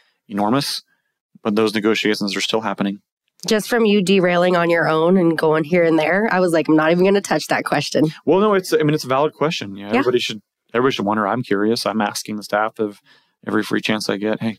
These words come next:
Speaker 1: have you figured this out yet?" And they're just like, "We, we got it."
Speaker 2: We're still working on
Speaker 1: And
Speaker 2: it.
Speaker 1: you know what? And they do. They do have it. They're all over it.
Speaker 2: That's awesome, though.
Speaker 1: Right. They, they are. We have a very good staff.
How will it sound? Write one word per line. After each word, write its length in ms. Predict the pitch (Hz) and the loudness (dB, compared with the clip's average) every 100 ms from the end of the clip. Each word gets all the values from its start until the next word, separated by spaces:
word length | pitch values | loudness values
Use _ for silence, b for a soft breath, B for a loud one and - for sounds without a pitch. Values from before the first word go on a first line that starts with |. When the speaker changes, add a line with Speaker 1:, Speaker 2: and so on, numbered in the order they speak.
| _ | _
Speaker 1:
have 80 | _ | _
you 80 | 107 | -12
figured 180 | 107 110 | -4 -2
this 120 | 107 | 0
out 160 | 117 113 | 0 2
yet?" 120 | 123 | 0
And 80 | 104 | -2
they're 80 | 101 | -8
just 160 | - | -6
like, 160 | 98 90 - _ _ _ _ _ _ _ _ _ _ _ _ _ _ - | -8 -10 -20 _ _ _ _ _ _ _ _ _ _ _ _ _ _ -16
"We, 100 | 107 - | -14 -2
we 120 | 120 | 0
got 180 | 135 127 | 2 0
it." 100 | - - | -4 -2
Speaker 2:
We're 100 | 202 | -2
still 240 | 208 214 226 | 0 0 0
working 300 | 220 208 175 | 0 0 0
on 80 | |
Speaker 1:
And 80 | 165 | 2
Speaker 2:
it. 20 | 165 | 2
Speaker 1:
you 40 | |
know 40 | 127 | 2
what? 120 | 147 | 2
And 140 | 151 127 | 0 2
they 100 | 123 | 2
do. 300 | 117 123 101 - | 2 2 0 -10
They 80 | 107 | -8
do 160 | 101 | -8
have 200 | 95 95 | -4 -6
it. 80 | - | -6
They're 140 | - | -4
all 120 | 98 101 | -4 -4
over 200 | 95 92 | -8 -14
it. 100 | - _ _ - | -16 _ _ -6
Speaker 2:
That's 220 | 254 247 | -4 -2
awesome, 380 | - - - 160 | -4 -4 0 0
though. 200 | 147 98 | 2 -2
Speaker 1:
Right. 160 | 101 92 - | -4 -8 -4
They, 140 | 113 | -4
they 160 | - 110 | 0 0
are. 200 | 98 90 _ | 0 -4 _
We 120 | - 113 | -4 -2
have 80 | |
a 40 | 98 | 0
very 260 | 107 113 | 0 0
good 120 | 113 104 | 0 -4
staff. 500 | - 101 98 - | -2 0 -2 -6